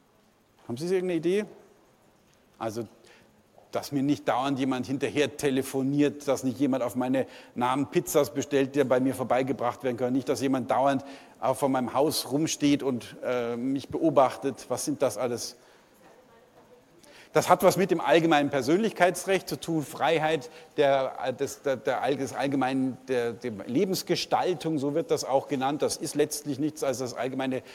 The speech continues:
Persönlichkeitsrecht und damit natürlich ein extrem weiter Tat-,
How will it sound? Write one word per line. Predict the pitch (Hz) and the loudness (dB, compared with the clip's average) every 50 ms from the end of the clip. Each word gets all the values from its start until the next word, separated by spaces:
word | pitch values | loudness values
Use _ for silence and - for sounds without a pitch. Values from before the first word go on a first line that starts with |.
| - - - - _ | -20 -20 -20 -8 _
Persönlichkeitsrecht | - 147 127 131 160 185 190 156 - - - 143 143 143 - - 123 139 143 143 - - - - - - - - - - | 0 2 4 4 4 4 2 0 -2 0 2 4 4 4 2 0 2 2 2 2 0 -6 -14 -18 -20 -20 -20 -20 -20 -12
und | - - - | -10 -2 0
damit | - 120 143 147 123 | 0 2 2 0 0
natürlich | 135 127 - 135 127 120 | -2 -4 -6 -6 -8 -8
ein | 110 120 | -8 -8
extrem | 120 113 - - - 120 135 143 139 131 | -8 -10 -12 -10 -4 0 2 2 2 2
weiter | 117 110 117 - 123 135 120 - | 2 0 0 0 0 0 -2 -2
Tat-, | - - 104 120 127 | -4 -6 -8 -8 -8